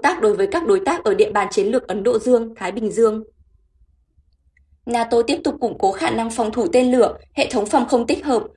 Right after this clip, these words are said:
phòng thủ không gian mạng và răn đe hạt nhân. Liên minh sẽ triển khai tên lửa chiến lược của Mỹ ở Đức, thành lập cơ quan phản ứng nhanh gần biên giới Nga.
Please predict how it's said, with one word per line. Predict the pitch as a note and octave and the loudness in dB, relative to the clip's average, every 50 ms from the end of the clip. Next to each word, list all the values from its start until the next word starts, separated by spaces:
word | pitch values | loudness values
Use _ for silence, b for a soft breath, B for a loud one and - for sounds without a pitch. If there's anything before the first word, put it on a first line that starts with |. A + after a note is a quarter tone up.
| _ _ _ | _ _ _
phòng | - B3+ B3 | -2 -2 0
thủ | B3 C4 G#3 - | 2 0 0 0
không | - C4 B3+ | 0 0 2
gian | - B3 A#3 A#3 A#3+ | 2 2 2 2 2
mạng | B3 A#3 A#3+ - - - - - | 0 0 -2 -4 -10 -14 -4 -2
và | G#3+ G#3 | -2 0
răn | G#3+ A3 A3+ A3 | 0 -2 0 0
đe | A3 A3 | 0 0
hạt | A3+ G#3+ F#3+ - - | 0 -2 -2 -2 0
nhân. | A3+ A3+ A#3 A#3 A3+ A3+ - - _ _ _ _ _ _ _ _ _ | 0 0 0 0 -4 -10 -14 -20 _ _ _ _ _ _ _ _ _
Liên | - A3+ A3 A3 | 4 6 6 6
minh | A3 A3 A3 | 4 2 0
sẽ | - - - | 0 -4 -2
triển | - D4+ - - | 0 0 0 0
khai | - B3 A#3 A3+ | 0 0 2 2
tên | B3 B3 B3 | 2 4 6
lửa | A#3 G#3+ D3+ | 6 6 6
chiến | - - G3 G#3+ | 4 2 0 2
lược | B3 C#4 B3+ C4+ | 2 2 2 2
của | F#3+ F3+ | 0 0
Mỹ | F#3+ A3 B3+ D4 | 0 0 0 2
ở | D4 - | 2 2
Đức, | - G#3+ C#4 E4+ B B B B B B _ | 2 2 0 -2 B B B B B B _
thành | - C4 B3+ | -2 2 2
lập | B3+ B3 B3 - | 2 2 4 2
cơ | C4+ C4 C4 | 2 4 6
quan | C4 B3+ B3 - | 6 4 6 4
phản | B3+ G#3 - | 0 0 0
ứng | G3+ G3+ G#3+ | -2 -2 0
nhanh | A#3+ C4 B3+ | 0 0 2
gần | B3 A3+ - - | 2 0 2 2
biên | A#3 A3+ A3 | 2 2 2
giới | G3+ F#3+ F3+ | 0 -2 0
Nga. | G#3+ B3 B3 B3+ B3 A#3+ | 0 0 0 0 0 -2